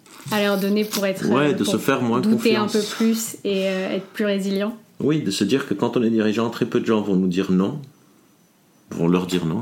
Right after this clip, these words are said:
Speaker 2: Moi, je suis pas dirigeant. Et du coup, quand eux, ils se gourrent, vu que personne les corrige souvent parce qu'ils ont peur,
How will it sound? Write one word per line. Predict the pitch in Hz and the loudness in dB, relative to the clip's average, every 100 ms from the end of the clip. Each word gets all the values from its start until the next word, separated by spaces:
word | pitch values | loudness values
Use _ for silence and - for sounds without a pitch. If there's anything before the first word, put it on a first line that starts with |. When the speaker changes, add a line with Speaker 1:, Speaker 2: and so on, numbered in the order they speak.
| 110 | -6
Speaker 2:
Moi, | 80 | -10
je | |
suis | - | -8
pas | - | -6
dirigeant. | 87 - 87 90 110 - - - - - - | -4 -4 -6 -6 -10 -16 -20 -20 -20 -20 -6
Et | 90 | -2
du | 90 | -2
coup, | |
quand | 107 - - | -2 0 2
eux, | 110 | 4
ils | 110 | 2
se | - 92 | 2 0
gourrent, | 92 107 - - _ _ _ _ _ _ | 2 0 -4 -18 _ _ _ _ _ _
vu | 90 | -4
que | 92 | -2
personne | 95 98 110 98 | 0 0 0 2
les | 85 | 2
corrige | - 90 90 - | 0 0 -2 -2
souvent | - 85 82 | -4 -2 -2
parce | 82 - - | -4 -10 -12
qu'ils | 82 - | -10 -10
ont | - | -8
peur, | - 57 | -6 -6